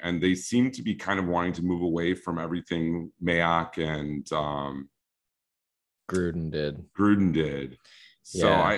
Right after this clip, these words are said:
Speaker 1: I think, I mean, I like Josh Jacobs. Don't get me wrong. I don't think Josh Jacobs is just gonna hand it over to Zamir White, but I, I, I, more I researched on this guy, I was like, "I don't need two tight ends right now. I, I
Speaker 2: Yeah.
Speaker 1: need to get the Zamir White guy." And,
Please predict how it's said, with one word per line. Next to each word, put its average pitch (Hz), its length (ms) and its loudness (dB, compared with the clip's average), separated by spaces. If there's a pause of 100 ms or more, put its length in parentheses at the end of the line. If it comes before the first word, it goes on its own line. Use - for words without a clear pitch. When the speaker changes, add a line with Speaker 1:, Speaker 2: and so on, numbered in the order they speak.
Speaker 1:
I 120 60 2
think, 190 300 0
I 160 80 2
mean, 190 200 -2
I 190 160 0
like 214 220 0
Josh 113 340 0
Jacobs. 87 340 -4
Don't 127 240 -2
get 139 120 -8
me 120 100 -2
wrong. 101 340 0
I 101 60 0
don't 104 180 -2
think 107 160 -2
Josh 87 300 -2
Jacobs 92 380 -2
is 80 140 -6
just 82 180 -6
gonna 85 160 -4
hand 85 220 -2
it 82 80 0
over 85 260 -2
to 95 80 0
Zamir 101 320 -2
White, 101 360 2
but 82 100 -2
I, 85 140 -2
I, - 180 -6
I, 127 220 -4 (1500)
more 123 240 4
I 120 100 6
researched 104 680 2
on 82 160 2
this 80 200 -6
guy, 80 300 -2
I 76 80 0
was 76 200 -4
like, 76 400 -6
"I 98 60 0
don't 101 180 0
need 82 220 -2 (100)
two 87 180 -4
tight 76 220 -4
ends 71 220 -8
right 64 180 -14
now. 62 300 -14 (280)
I, 82 80 -4
I 78 200 0
Speaker 2:
Yeah. 76 180 4
Speaker 1:
need 65 80 -4
to 76 80 -4
get - 80 -12
the 82 60 -2
Zamir 76 420 -4
White 71 260 -6
guy." 73 260 -6
And, 73 200 -8